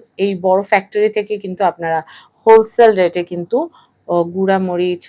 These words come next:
হলুদ, এগুলা কিন্তু আপনারা পাইকারি নিতে পারেন। তো আমি স্ক্রিনে নাম্বার দিয়ে দিয়েছি, আপনারা তারেক ভাইয়ের সাথে যোগাযোগ করবেন। আর ওনাদের কারখানাটা হচ্ছে রংপুরে। আপনারা কথা বললে কিন্তু ডিটেইল অ্যাড্রেস কিন্তু জানতেই পারবেন। আমি ওনার WhatsApp নাম্বারটা স্ক্রিনে দিয়ে দিয়েছি।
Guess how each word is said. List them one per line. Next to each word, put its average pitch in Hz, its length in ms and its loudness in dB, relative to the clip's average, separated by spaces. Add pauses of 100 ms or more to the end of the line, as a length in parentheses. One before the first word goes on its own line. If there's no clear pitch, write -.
(160)
হলুদ, 175 400 -4
এগুলা 175 300 -6
কিন্তু 175 260 -6
আপনারা 180 320 -2
পাইকারি 175 520 0
নিতে 170 320 -8
পারেন। - 300 -16 (440)
তো 233 80 6
আমি 233 160 6
স্ক্রিনে 240 360 0
নাম্বার 202 320 0
দিয়ে 208 160 0
দিয়েছি, 202 360 0
আপনারা 185 240 -2
তারেক 175 360 -2
ভাইয়ের 180 140 -2
সাথে 185 240 -8
যোগাযোগ 190 400 -4
করবেন। 220 360 -6 (440)
আর 147 260 -10 (120)
ওনাদের 196 320 -4
কারখানাটা 185 560 -4
হচ্ছে 185 280 -8
রংপুরে। 190 360 0
আপনারা 254 360 2
কথা 240 240 4
বললে 240 240 2
কিন্তু 226 240 -6
ডিটেইল 196 460 -6 (360)
অ্যাড্রেস 190 420 -2
কিন্তু 196 260 -8
জানতেই 190 340 -4
পারবেন। 196 420 -4 (300)
আমি 190 240 -2
ওনার 196 240 -2
WhatsApp 185 480 -2
নাম্বারটা 190 400 -6
স্ক্রিনে 185 360 -8
দিয়ে 175 220 -2
দিয়েছি। 175 420 -6